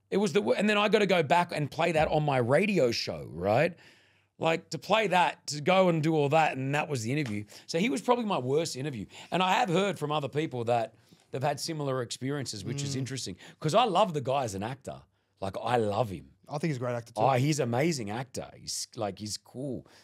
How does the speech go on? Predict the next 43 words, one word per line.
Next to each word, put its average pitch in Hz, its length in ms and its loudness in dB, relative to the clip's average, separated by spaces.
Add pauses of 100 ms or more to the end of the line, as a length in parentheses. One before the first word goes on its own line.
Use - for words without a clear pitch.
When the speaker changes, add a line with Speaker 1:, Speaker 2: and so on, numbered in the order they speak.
(120)
Speaker 1:
But 101 120 -10
that 131 200 -2
just 127 180 -8
left 110 160 -10
a 98 60 -8
bit 104 140 -6
of 95 100 -4
a, 90 260 -6
a 92 60 -12
sour 98 320 -8
taste 98 320 -8
in - 40 -14
my 73 60 -14
mouth. 90 400 -4
Speaker 2:
Let's 180 140 0
talk 196 100 -4
about 143 200 -4
Dubai 120 300 -4
Bling. 107 380 -8
Speaker 1:
Okay. 90 220 -8
Speaker 2:
Okay, 135 320 0
Speaker 1:
Yep. 170 80 0
Speaker 2:
so, 139 520 0
you 151 80 0
know, 151 100 2
you 156 120 2
got 165 220 2
me 160 80 2
into 160 160 0
the 151 100 2
show. 156 420 2
Obviously, 147 360 -2
you, 139 240 -4
you've 135 180 -4
been 135 200 0
on 131 120 -2
it. 131 180 -2 (380)
Uh, 127 260 0
me 139 160 -2
and 135 80 -2
my 131 60 0
wife 127 580 -2
have 123 300 -4